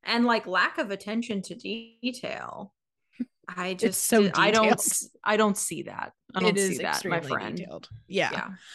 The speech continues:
Speaker 2: I read that Crawdad book. No, no, no, no, no. <laughs> Not,
Speaker 1: <laughs>
Speaker 2: not a similar
Speaker 1: That Crawdad book does not compare. I'm so
Speaker 2: No.
Speaker 1: sorry.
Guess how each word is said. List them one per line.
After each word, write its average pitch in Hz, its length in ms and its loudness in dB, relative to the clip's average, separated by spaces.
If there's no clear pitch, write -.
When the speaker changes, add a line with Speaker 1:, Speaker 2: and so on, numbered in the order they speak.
Speaker 2:
I 302 140 6
read 254 200 6
that 254 160 6
Crawdad 240 400 4
book. 220 340 4
No, 202 300 0
no, 165 140 -4
no, 123 140 -12
no, - 140 -18
no. - 320 4
<laughs> 381 200 10
Not, 269 440 10
Speaker 1:
<laughs> 233 1000 4
Speaker 2:
not 226 200 2
a 226 80 0
similar 180 480 -2
Speaker 1:
That 151 180 0
Crawdad 175 360 2
book 175 180 0
does 165 160 -6
not 160 180 -6
compare. - 460 -10
I'm - 80 -12
so - 140 -12
Speaker 2:
No. - 40 -12
Speaker 1:
sorry. - 460 -12